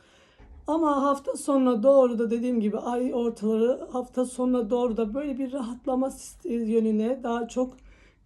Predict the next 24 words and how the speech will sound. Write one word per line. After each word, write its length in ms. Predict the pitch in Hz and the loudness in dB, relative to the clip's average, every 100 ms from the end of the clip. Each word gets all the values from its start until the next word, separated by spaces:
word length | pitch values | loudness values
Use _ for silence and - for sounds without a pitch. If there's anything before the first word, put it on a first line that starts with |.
| - | -10
kendine 580 | 262 247 233 247 247 | -6 -2 -2 0 0
dönme, 340 | 208 208 214 247 | 0 0 0 -2
kendine 580 | - 240 240 247 254 202 | -4 -4 -2 0 0 0
bakma, 400 | 202 202 247 254 | -4 -6 -6 -6
kendine 480 | 247 240 240 254 | -6 -2 0 0
değer 340 | 226 233 233 214 | 2 2 2 -2
verme, 340 | 220 214 254 | -2 -2 -2
kendi 280 | 220 226 262 | -2 -2 -2
sağlığına 480 | - 254 233 226 208 | -4 -4 -2 -2 0
değer 320 | 214 220 214 | 0 0 -2
verme. 420 | 220 214 226 285 - - - _ - | -2 0 -2 -4 -12 -20 -20 _ -2
Önce 440 | 269 262 285 202 | 0 2 0 0
ben 280 | 247 277 277 | 0 2 0
diyeceğiniz, 560 | 240 226 240 226 208 | -2 -2 0 0 -2
önceden 440 | 208 233 220 240 311 - - | -2 -2 -2 -2 -4 -8 -16
biz 340 | 285 240 254 226 | -6 -4 -2 -2
diyordunuz. 340 | 208 202 277 | -2 -2 -6
Şimdi 300 | - 277 208 | -6 -6 -4
ben 300 | 254 294 302 | -2 0 0
diyeceğiniz 520 | 247 233 233 247 226 | 0 -2 0 0 0
bir 60 | 233 | -4
haftadan 580 | 220 202 - 208 233 247 | -2 -4 -4 -4 -2 -2
geçecek 380 | 220 - 262 233 | -4 -6 -10 -4
olabilirsiniz. 920 | 208 214 202 202 202 - 226 285 | -2 -2 -4 -6 -6 -4 -4 -4